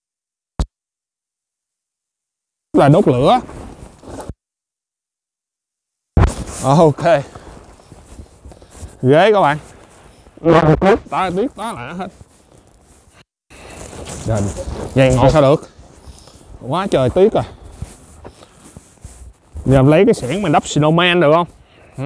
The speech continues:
cho nó qua ngày qua giờ nữa chứ. Hay là muốn uống bia?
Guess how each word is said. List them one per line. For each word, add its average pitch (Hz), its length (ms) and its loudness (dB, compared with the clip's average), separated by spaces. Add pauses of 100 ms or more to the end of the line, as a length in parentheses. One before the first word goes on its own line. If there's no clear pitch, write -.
cho 170 120 0
nó 196 80 2
qua 180 200 2
ngày 143 240 -4
qua 165 120 2
giờ 143 300 0
nữa 165 140 2
chứ. 196 140 0 (840)
Hay 143 80 -10
là 151 420 -4
muốn 170 160 0
uống 208 180 -2
bia? 180 280 0